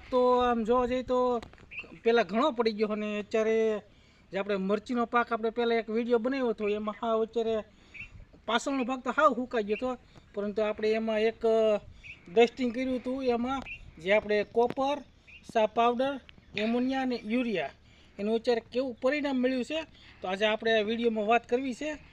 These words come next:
તો જો કે આપણે આમાં બધાયમાં અત્યારે કરી જ દીધું છે,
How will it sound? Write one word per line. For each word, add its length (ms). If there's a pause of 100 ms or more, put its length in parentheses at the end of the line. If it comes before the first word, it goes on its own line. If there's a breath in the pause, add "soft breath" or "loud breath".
(420 soft breath)
તો 340
જો 200
કે 280
આપણે 240
આમાં 460 (520)
બધાયમાં 440
અત્યારે 260
કરી 260
જ 80
દીધું 260
છે, 200